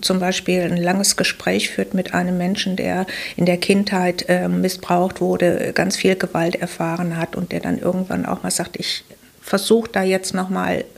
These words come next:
irgendwie das anzugehen und mit uns zu sprechen“, dann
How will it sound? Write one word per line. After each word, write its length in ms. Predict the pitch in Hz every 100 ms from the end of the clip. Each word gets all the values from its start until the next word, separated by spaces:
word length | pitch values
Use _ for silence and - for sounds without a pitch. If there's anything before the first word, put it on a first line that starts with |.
| 247 247
irgendwie 460 | 185 202 208 202 190
das 260 | 196 -
anzugehen 520 | 196 180 - 196 202 208
und 120 | 196
mit 160 | 202
uns 220 | 196 190 -
zu 80 |
sprechen“, 420 | 185 - 190 220 214 - - - - - - -
dann 500 | 202 208 254 277 269